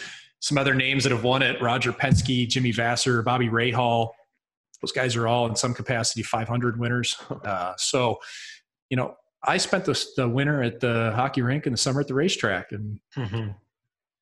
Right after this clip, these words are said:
Speaker 1: I was pretty good at goaltending. Um, I was pretty good at ba-, tennis. I was good at baseball. I wasn't very good at karting.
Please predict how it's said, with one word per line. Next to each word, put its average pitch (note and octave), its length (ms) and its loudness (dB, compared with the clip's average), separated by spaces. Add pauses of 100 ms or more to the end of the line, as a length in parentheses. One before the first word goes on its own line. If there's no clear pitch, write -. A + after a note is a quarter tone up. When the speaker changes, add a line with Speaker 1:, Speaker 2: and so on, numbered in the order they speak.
(260)
Speaker 1:
I - 60 0
was A#2 140 -2
pretty D#4 180 2
good F3 160 4
at - 80 2
goaltending. D3+ 640 0 (320)
Um, G#2 720 -2
I - 260 -14
was - 100 -2
pretty C#3 180 2
good C#3 100 2
at D3 100 -2
ba-, - 140 0
tennis. A#2+ 600 0
I A2+ 100 -4
was - 260 -6
good A#2 100 0
at A#2 100 -2
baseball. A2+ 640 0 (840)
I A2+ 40 -6
wasn't B2 220 2
very C3+ 160 4
good B2 140 2
at A#2+ 80 -2
karting. G2 360 0